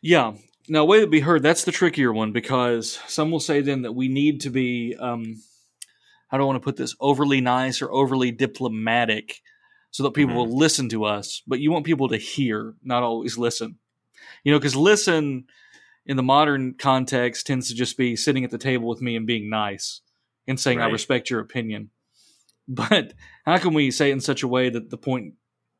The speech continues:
Speaker 1: y-, y-, you know, the point lands, the point sticks?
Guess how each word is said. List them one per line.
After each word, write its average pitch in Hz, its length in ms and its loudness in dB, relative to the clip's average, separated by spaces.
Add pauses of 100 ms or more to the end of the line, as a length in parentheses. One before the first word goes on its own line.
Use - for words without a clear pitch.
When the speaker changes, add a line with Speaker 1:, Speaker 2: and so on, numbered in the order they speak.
(400)
Speaker 1:
y-, 131 180 -8
y-, 113 200 -14
you 120 340 -6
know, 113 140 -4
the 110 80 -4
point 139 360 -4 (720)
lands, 110 540 -4
the 110 80 -14
point 135 220 0
sticks? - 640 -6